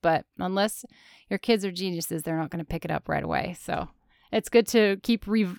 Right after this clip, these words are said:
re-, uh, rehashing and re-, uh, oh, what's the word I'm looking for? Reviewing it all, even if it seems like, yeah, they should know this.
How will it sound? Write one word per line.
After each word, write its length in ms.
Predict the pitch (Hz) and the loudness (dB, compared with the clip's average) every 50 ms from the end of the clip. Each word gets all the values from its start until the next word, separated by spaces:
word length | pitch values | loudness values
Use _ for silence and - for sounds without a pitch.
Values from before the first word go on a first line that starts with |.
| - 208 | -8 -4
re-, 320 | 190 220 220 226 220 214 202 | -2 0 2 4 6 6 8
uh, 360 | 185 180 170 165 156 160 165 _ _ - - - - - | 8 10 8 8 6 4 0 _ _ -20 -20 -10 0 6
rehashing 640 | 226 233 220 220 226 208 208 202 - 214 190 180 175 | 8 10 10 12 12 12 12 10 6 2 2 2 0
and 260 | 175 170 175 175 - - 185 180 | 0 -2 -4 -6 -8 -8 -4 0
re-, 360 | 196 185 185 190 196 185 175 | 0 2 2 4 4 6 8
uh, 340 | 170 160 156 160 170 - - - _ _ _ _ _ _ _ _ _ _ - - _ _ _ _ _ _ - _ _ _ _ _ _ _ - - | 8 8 8 6 4 2 2 -2 _ _ _ _ _ _ _ _ _ _ -20 -20 _ _ _ _ _ _ -20 _ _ _ _ _ _ _ -4 2
oh, 220 | 226 220 220 202 | 4 6 6 6
what's 160 | 208 220 - | 6 4 0
the 60 | - 202 | 2 2
word 100 | 220 202 | 2 4
I'm 80 | 196 | 2
looking 160 | 190 196 185 170 | 2 -2 -4 -4
for? 380 | - 165 151 127 131 170 160 - _ _ _ _ - | -2 2 2 2 2 0 -4 -10 _ _ _ _ 6
Reviewing 400 | 214 226 208 202 220 214 214 196 | 8 10 10 12 10 10 10 10
it 80 | 180 | 10
all, 280 | 156 143 139 139 147 175 170 160 - - - - _ _ _ _ - | 10 10 10 10 8 6 4 -2 -8 -16 -20 -20 _ _ _ _ -4
even 240 | - 202 196 196 196 | 2 2 4 6 4
if 100 | 180 196 | 4 4
it 100 | - - | 2 2
seems 280 | - - 185 180 165 180 | 2 2 2 2 4 4
like, 240 | 160 151 - - - - - | 4 4 2 0 -10 -10 -4
yeah, 260 | - 151 - - 139 - - | 0 0 2 0 0 -4 -4
they 80 | 180 | -4
should 200 | 170 - 196 190 | -4 -4 -2 2
know 120 | 208 247 240 | 4 4 4
this. 380 | - - - - - - - | 2 -2 -6 -6 -8 -8 -10